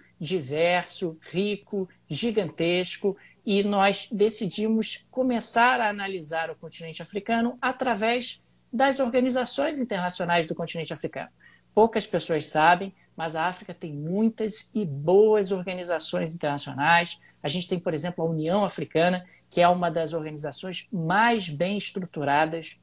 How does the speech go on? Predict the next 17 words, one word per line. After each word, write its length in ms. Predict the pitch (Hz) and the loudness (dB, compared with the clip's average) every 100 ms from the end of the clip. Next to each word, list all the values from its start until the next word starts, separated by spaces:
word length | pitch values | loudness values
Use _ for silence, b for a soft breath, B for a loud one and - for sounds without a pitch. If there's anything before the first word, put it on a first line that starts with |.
| _ | _
do 180 | 147 196 | -6 -6
planeta. 720 | - 214 170 151 156 - 170 b b b - | -2 -2 0 0 0 -2 -18 b b b -8
Então, 320 | 147 156 160 | -2 2 2
a 40 | |
gente 200 | 151 175 | 0 -2
vai 140 | 151 139 | -2 -2
ter 180 | - 185 | 4 6
essa 220 | 202 175 | 6 2
oportunidade 840 | - 151 156 135 147 156 156 160 b b | -2 -6 -6 -2 4 4 2 -4 b b
no 100 | 156 | -2
YouTube 380 | 160 151 190 185 | -2 0 2 2
do 80 | 160 | 2
Petit 300 | 156 147 160 | -4 -4 -2
Jornal, 560 | 143 127 143 156 160 B B - | -2 -2 4 6 6 B B -4
na 160 | 147 | -4
próxima 460 | 143 156 156 - 139 - | 0 2 2 0 -8 2
terça-feira, 960 | 202 208 202 170 - 151 147 151 151 | 4 4 2 -6 -4 -2 0 0 -2